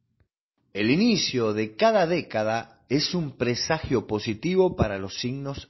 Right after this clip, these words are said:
chinos. Además, se inicia la nueva rueda china, es decir,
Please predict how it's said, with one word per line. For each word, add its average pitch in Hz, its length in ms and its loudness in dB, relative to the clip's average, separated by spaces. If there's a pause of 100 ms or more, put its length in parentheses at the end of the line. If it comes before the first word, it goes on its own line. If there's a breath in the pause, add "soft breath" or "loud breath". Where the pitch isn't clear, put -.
(120)
chinos. - 540 -12 (260)
Además, 95 680 -4 (260 soft breath)
se - 200 -10
inicia 165 440 0
la 120 120 -2
nueva 156 400 -2
rueda 143 400 -2
china, 76 460 -6 (280)
es 170 140 2
decir, 117 440 -2